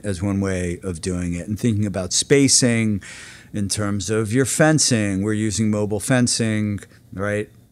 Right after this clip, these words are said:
How, how big do you want your paddocks to be? How often are you moving the animals? Do you want to be able to get in there with a mower afterwards, right? It's a little bit about chestnuts and why we to-,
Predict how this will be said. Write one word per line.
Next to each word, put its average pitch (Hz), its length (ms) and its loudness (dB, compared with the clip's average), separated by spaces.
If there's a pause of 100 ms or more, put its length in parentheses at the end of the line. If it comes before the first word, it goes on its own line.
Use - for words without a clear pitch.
(100)
How, 104 640 -4
how 95 280 -6
big 101 340 -4
do 98 60 -8
you 107 80 -2
want 113 160 -4
your 117 120 -2
paddocks 120 460 0
to 139 100 4
be? 127 260 4
How 92 200 -2
often 101 320 -4
are 110 60 0
you 113 160 2
moving 120 360 2
the 113 160 -2
animals? 101 380 -4
Do 98 100 -8
you 98 60 -4
want 104 140 -4
to 107 60 -6
be 107 180 -2
able 113 180 0
to 110 60 -4
get 113 160 -2
in 123 120 2
there 131 140 2
with 139 140 2
a 143 40 4
mower 147 460 4 (320)
afterwards, 98 1000 0 (220)
right? 123 240 2 (760)
It's - 160 -4
a 123 60 2
little 151 220 8
bit 123 140 6
about 120 300 4
chestnuts 135 640 4
and 120 100 4
why 110 140 4
we 110 140 2
to-, 110 280 4